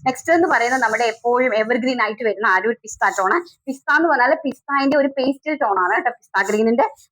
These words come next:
ഒരു പേസ്റ്റൽ. Of course, അടിപൊളി കളറാണ്. ഇംഗ്ലീഷ് ചാർട്ടില് എനിക്ക് തോന്നുന്നു almost ഏറ്റവും കൂടുതൽ ആൾക്കാരും പ്രിഫർ ചെയ്യുന്ന ഒരു കളർ ചാർട്ടാണ്, ഇംഗ്ലീഷ് ടോണിലുള്ള ഒരു കളർ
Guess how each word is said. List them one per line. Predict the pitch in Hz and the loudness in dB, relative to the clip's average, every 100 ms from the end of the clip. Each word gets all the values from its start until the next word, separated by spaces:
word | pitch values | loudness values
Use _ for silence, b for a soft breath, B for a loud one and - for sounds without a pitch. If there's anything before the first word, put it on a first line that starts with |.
| 233 | -2
ഒരു | 254 269 | -2 0
പേസ്റ്റൽ. | 214 226 - 220 | 0 0 -4 -8
Of | - - _ _ | -8 -18 _ _
course, | 269 262 | -6 -4
അടിപൊളി | 233 240 320 392 381 294 | -4 -6 -4 -2 0 0
കളറാണ്. | 247 220 202 185 B B 247 | 0 0 0 -2 B B -6
ഇംഗ്ലീഷ് | 247 330 381 | 0 0 0
ചാർട്ടില് | 302 285 277 320 - 247 | -2 -2 -2 -2 -2 0
എനിക്ക് | 254 262 320 | 0 0 2
തോന്നുന്നു | 294 277 339 370 B - | 4 4 2 0 B 0
almost | 262 269 302 302 320 359 - | 2 4 2 0 0 0 0
ഏറ്റവും | 247 320 403 330 | -4 0 0 2
കൂടുതൽ | 285 285 | 2 2
ആൾക്കാരും | 240 240 254 247 349 - | 2 2 0 2 0 -2
പ്രിഫർ | 240 254 262 277 | -6 -2 -2 -2
ചെയ്യുന്ന | 269 220 247 285 240 - B _ 226 | -2 -2 2 2 2 -2 B _ -2
ഒരു | 240 277 - - | 2 0 0 0
കളർ | 220 226 - | 0 0 -2
ചാർട്ടാണ്, | 240 247 208 226 | 0 2 2 2
ഇംഗ്ലീഷ് | 247 285 349 | 2 0 0
ടോണിലുള്ള | 285 226 247 247 | 0 0 0 0
ഒരു | 226 | 0
കളർ | 214 | -2